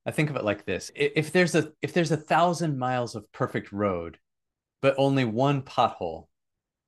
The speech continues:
our mind goes right to the pothole, right? It focuses on the one thing that's wrong.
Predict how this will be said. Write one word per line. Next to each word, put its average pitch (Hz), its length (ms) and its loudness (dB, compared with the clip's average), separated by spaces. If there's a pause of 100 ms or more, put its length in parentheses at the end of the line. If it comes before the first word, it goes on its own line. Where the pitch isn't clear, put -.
(120)
our 123 120 0
mind 147 320 4
goes 127 200 0
right 113 260 0
to 123 100 -10
the 107 100 -8
pothole, 113 420 -4 (1160)
right? 113 200 -4
It 123 160 -2
focuses 147 480 0
on 120 140 0
the 107 100 0
one 123 360 0
thing 113 280 -2
that's 101 240 -8
wrong. 85 320 -6